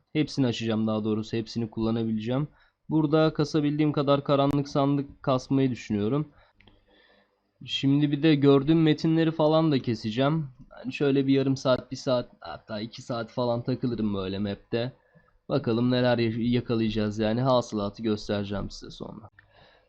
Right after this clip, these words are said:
Arkadaşlar çok metin kesemedim ama böyle birazcık karanlığın sandığı kastık şöyle. Arkada da var birkaç tane. Öyle canım sıkıldı, keseyim dedim.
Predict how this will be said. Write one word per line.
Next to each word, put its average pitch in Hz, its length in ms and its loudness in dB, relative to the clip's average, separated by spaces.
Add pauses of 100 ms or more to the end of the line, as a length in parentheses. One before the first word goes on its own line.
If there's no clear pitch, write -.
(140)
Arkadaşlar 117 600 0
çok 170 300 0
metin 160 280 4
kesemedim 143 500 2
ama 135 520 2
böyle 131 460 4 (300)
birazcık 131 580 2
karanlığın 135 480 6
sandığı 127 440 2
kastık 123 440 -2
şöyle. 101 280 -2
Arkada 104 440 -2
da 98 120 -2
var 92 220 -2
birkaç 101 320 -4
tane. 101 300 -4
Öyle 107 240 -2
canım 120 280 0
sıkıldı, 113 800 -6
keseyim 113 480 -2
dedim. 110 400 -2